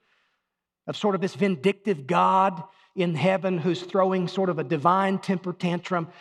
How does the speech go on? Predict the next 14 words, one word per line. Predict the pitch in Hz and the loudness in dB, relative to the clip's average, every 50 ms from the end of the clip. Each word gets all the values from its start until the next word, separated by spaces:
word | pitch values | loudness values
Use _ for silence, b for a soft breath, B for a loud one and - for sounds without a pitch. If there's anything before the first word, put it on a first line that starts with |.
| B B B | B B B
But | - - | -2 0
that's | 226 233 - - | 0 0 0 0
not | 233 202 165 170 | -2 -2 0 0
what | 190 175 - | -2 -2 -2
this | 185 165 - | -4 -6 -6
word | 165 160 160 151 139 135 | -6 -4 -4 -4 -4 -6
wrath | 147 143 135 135 127 - - | -6 -6 -6 -6 -8 -8 -10
means. | 139 123 117 107 104 104 _ - - - - _ _ _ _ _ _ _ _ _ _ _ _ _ _ _ _ _ _ _ _ _ _ _ _ _ _ _ _ - | -10 -10 -10 -12 -16 -20 _ -20 -20 -20 -20 _ _ _ _ _ _ _ _ _ _ _ _ _ _ _ _ _ _ _ _ _ _ _ _ _ _ _ _ -6
When | 175 | -2
the | 175 | 2
Bible | 160 214 226 247 220 208 | 4 4 4 4 2 -4
speaks | - - - 220 208 - - 208 | -8 -6 -4 -4 -4 -2 -4 -6
of | 165 151 | -4 0
God's | 147 190 190 180 190 156 - | 4 4 4 4 4 0 -4